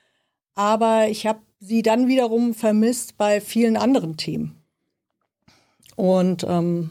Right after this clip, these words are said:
auch gerade in sozialen Auseinandersetzungen. Sie haben, ähm,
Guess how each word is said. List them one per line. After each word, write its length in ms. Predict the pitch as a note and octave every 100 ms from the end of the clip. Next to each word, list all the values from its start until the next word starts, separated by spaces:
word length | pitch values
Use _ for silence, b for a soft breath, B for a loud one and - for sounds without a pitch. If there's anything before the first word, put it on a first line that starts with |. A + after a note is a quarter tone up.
| -
auch 200 | E3+ F#3+
gerade 340 | - F#3+ F#3+ G3
in 140 | F#3+
sozialen 520 | F#3 F3+ F3+ G3+ A3
Auseinandersetzungen. 1080 | F#3 F#3+ F#3 F3+ F3+ F3 E3+ F3+ F3+ F#3+ F3+
Sie 180 | F3+ F3
haben, 240 | F#3 G3 F#3+ B B B B B -
ähm, 960 | G3 F#3 F3+ F3+ F3 F3 E3+ F3+ F3+